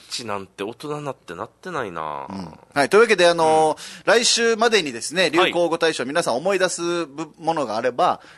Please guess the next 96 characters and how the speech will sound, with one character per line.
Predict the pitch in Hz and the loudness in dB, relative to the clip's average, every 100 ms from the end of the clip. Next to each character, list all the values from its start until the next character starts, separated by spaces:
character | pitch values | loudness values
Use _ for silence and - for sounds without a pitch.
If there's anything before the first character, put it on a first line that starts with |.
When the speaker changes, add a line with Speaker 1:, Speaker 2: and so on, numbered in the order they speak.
| - | -6
Speaker 2:
ぜ | 160 | -4
ひ | |
メ | 139 135 | -2 -2
ー | |
ル | 127 | -4
を | |
送 | 123 | -6
っ | 127 | -12
て | 107 | -14
く | 104 | -14
だ | |
さ | 92 | -14
い。 | 104 | -6
メ | 147 | -4
ー | |
ル | 147 | -2
ア | |
ド | 120 | -4
レ | |
ス | 104 101 | -8 -4
が | |
オ | 120 | -2
リ | 170 | -2
ジ | 135 | -2
ン | 92 _ _ - | -10 _ _ -2
ア | 123 | -2
ッ | |
ト | - 127 | -2 -4
マ | 117 | -4
ー | |
ク | - 147 - - | -6 -10 -12 -12
エ | |
フ | 120 139 | -4 -4
エ | |
ム | 127 | -2
那 | 123 | -4
覇 | 113 101 | -4 -6
ド | |
ッ | 101 | -6
ト | 110 | -8
ジ | 101 | -6
ェ | 101 | -8
ー | |
ピ | - 101 | -10 -20
ー。 | - - - | -20 -16 -6
す | 202 | 0
べ | 214 | 2
て | 185 | 2
小 | - | 0
文 | 156 147 | -2 -4
字 | 135 | -2
で、 | 151 151 | 0 0
オ | 135 143 147 - | 2 2 0 -2
ー | |
ア | 131 | -2
ー | 135 | -2
ル | 120 117 | -2 -4
ア | |
イ | 123 107 | -4 -6
ジ | 113 123 - | -10 -10 -8
ー | 117 | -6
ア | |
イ | 110 101 | -6 -6
エ | 113 | -8
ヌ | 127 | -6
ア | 117 | -6
ッ | |
ト | - 143 | -4 -4
マ | 135 117 | -2 -4
ー | |
ク | - 156 - | -6 -10 -8
エ | 131 | -6
フ | 185 | -2
エ | 185 | 0
ム | 175 160 - | -2 -6 -8
エ | 135 | -12
ヌ | 135 117 | -12 -12
エ | 131 110 - | -12 -12 -12
ー | 110 | -12
エ | |
イ | 113 | -12
チ | - 113 | -10 -10
エ | |
ー | 101 | -8
ド | |
ッ | 104 | -10
ト | 110 | -12
ジ | 98 | -10
ェ | 104 | -12
ー | |
ピ | 110 | -12
ー | 104 | -16
と | 104 | -16
な | |
っ | 98 | -14
て | 110 | -14